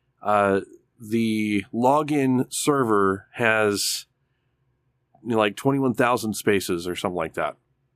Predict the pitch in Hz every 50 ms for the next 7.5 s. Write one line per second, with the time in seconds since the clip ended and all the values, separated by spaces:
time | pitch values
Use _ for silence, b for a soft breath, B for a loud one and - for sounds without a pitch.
0 | _ - 117 95 92 82 - - 131 131 127 127 123 107 123 120 117 104 110 101
1 | - 117 107 - 110 95 - 101 104 104 104 98 92 90 92 92 92 92 92 87
2 | 82 - - 78 76 76 - - _ _ _ _ _ _ _ _ _ _ _ _
3 | _ _ _ - - 90 90 85 85 90 101 104 104 98 95 95 92 90 - -
4 | 92 87 73 - - - _ _ _ _ _ _ _ _ _ _ _ _ _ _
5 | _ - 98 98 98 95 95 98 - - 110 117 113 110 107 107 104 98 92 -
6 | - - - _ - 107 104 104 139 160 147 - - 160 156 143 - - - 156
7 | 147 131 107 120 143 135 110 95 - -